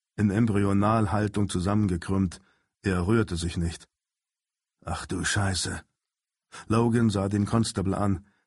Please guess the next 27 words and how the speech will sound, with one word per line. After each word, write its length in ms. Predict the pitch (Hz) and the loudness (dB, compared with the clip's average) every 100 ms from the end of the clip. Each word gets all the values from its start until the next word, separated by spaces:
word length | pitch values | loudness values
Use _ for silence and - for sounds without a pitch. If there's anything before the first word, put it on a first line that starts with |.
| _ _ - | _ _ -6
„Ist 220 | - 110 | -4 0
er?“ 340 | 110 104 82 - _ _ _ _ | 0 0 -2 -10 _ _ _ _
„Ja, 340 | - 131 104 - _ _ _ _ _ | 0 2 0 -4 _ _ _ _ _
genau 400 | 110 127 147 147 | 0 4 4 4
wie 140 | 139 | 4
all 220 | 117 131 123 | 2 2 2
die 100 | 113 | 2
anderen.“ 540 | 123 113 101 98 85 - _ _ _ _ _ _ _ _ _ - | 2 2 2 0 -2 -8 _ _ _ _ _ _ _ _ _ -10
Logan 460 | - 117 120 120 110 | 0 2 2 2 2
ging 180 | 110 117 | 2 0
in 140 | 104 | 0
die 100 | 104 | 0
Hocke 300 | 92 123 127 | 0 0 0
und 160 | 95 85 | -2 0
tastete 480 | 110 - 110 107 101 | -2 0 -2 0 0
nach 180 | 98 | -2
einem 300 | 95 98 95 | -2 -2 -2
Puls, 400 | - 123 107 - | -2 -2 0 -2
um 160 | 90 92 | -4 -2
ganz 260 | 98 101 - | 0 0 0
sicher 300 | 113 98 90 | -2 -2 -2
zu 160 | 98 | -2
gehen. 300 | 92 98 85 - _ _ _ _ _ _ _ | 0 0 0 -4 _ _ _ _ _ _ _
Der 80 | 80 | -6
Mann 220 | 101 110 | -2 0
lebte 400 | 110 110 - 82 | 2 0 -2 -6
noch. 300 | 78 76 | -6 -6